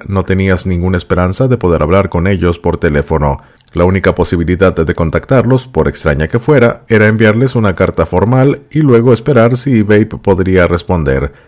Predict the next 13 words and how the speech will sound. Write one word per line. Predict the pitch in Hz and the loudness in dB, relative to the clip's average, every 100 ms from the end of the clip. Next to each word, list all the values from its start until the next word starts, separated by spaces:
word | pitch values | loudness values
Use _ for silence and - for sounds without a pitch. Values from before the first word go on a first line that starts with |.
| _ _ | _ _
Pero | - 175 151 | 0 4 4
si | 151 | 2
llegabas | 110 98 104 95 - | 2 2 4 2 2
a | 90 80 | 0 0
entrar | 90 113 95 | 2 2 2
en | 87 | 0
su | 85 | -2
círculo | 104 95 113 139 | -2 -2 0 2
íntimo, | 135 120 147 156 156 - - | 2 0 0 2 2 0 -4
muchas | 82 - 104 - | -4 0 -2 0
maravillas | 90 73 117 123 117 110 | 0 0 0 2 2 2
te | - | 0
esperaban. | 117 - - 65 69 71 73 | -2 0 0 0 0 -2 -4